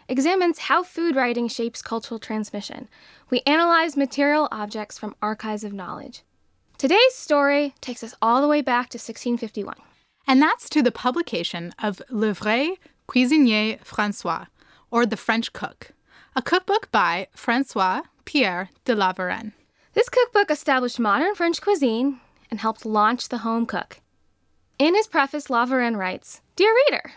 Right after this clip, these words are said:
Speaker 1: in recompense, all I would ask of you is that my book be for you as pleasurable as it is useful."
Speaker 2: Pleasurable and useful.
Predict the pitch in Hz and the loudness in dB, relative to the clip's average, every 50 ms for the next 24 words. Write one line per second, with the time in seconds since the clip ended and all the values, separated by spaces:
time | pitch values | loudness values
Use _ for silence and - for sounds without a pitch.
0 | - - - 339 403 494 605 605 587 403 294 262 240 247 240 - - - _ _ | -18 -10 -4 0 2 2 2 2 2 0 0 0 -2 -4 -6 -8 -12 -18 _ _
1 | _ _ - - 508 587 622 640 605 523 453 370 370 392 - - 403 370 349 349 | _ _ 2 4 4 4 4 4 2 4 4 4 4 2 0 -4 -6 -4 -2 -2
2 | 359 359 349 285 262 214 220 - 214 220 247 302 381 370 320 320 320 320 - 254 | 0 0 2 2 0 0 -2 -4 0 2 2 2 2 2 0 -2 -2 -2 -6 -6
3 | 262 240 - 226 214 214 208 190 175 - - - - 311 392 403 427 403 392 403 | -6 -6 -6 -4 -4 -2 -2 -4 -4 -8 -8 -4 0 0 2 2 2 2 2 4
4 | 415 427 349 - - 214 208 202 214 233 285 349 370 349 285 233 208 196 196 - | 2 2 0 -4 -8 -8 -6 -4 -2 -2 -2 -2 -2 -2 -2 -2 -2 -4 -8 -8
5 | - - - - 208 _ _ _ _ _ _ _ _ - - - 320 349 359 403 | -10 -10 -10 -10 -10 _ _ _ _ _ _ _ _ -8 -2 0 2 2 4 4
6 | 381 370 370 370 370 294 - - 233 240 247 254 262 262 247 226 190 190 196 202 | 2 4 4 2 2 2 0 0 0 2 2 2 2 2 0 0 -2 -4 -4 -4
7 | 196 - - - - - - - | -4 -4 -6 -8 -8 -10 -12 -14